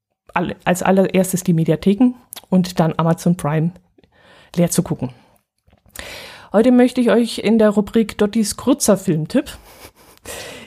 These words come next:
die ich gerade eben erst erfunden habe, den Horrorfilm Countdown vorstellen.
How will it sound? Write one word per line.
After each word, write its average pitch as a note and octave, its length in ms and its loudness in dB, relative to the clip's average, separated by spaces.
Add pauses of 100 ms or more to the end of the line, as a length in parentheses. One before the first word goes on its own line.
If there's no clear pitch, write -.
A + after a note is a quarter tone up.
(220)
die A#3 160 2
ich - 140 -6
gerade G3 400 2
eben G3+ 180 0
erst - 200 -2
erfunden F3+ 320 0
habe, G#3 320 2 (480)
den G3 180 4
Horrorfilm G#3 600 2
Countdown G3+ 680 0
vorstellen. E3+ 600 0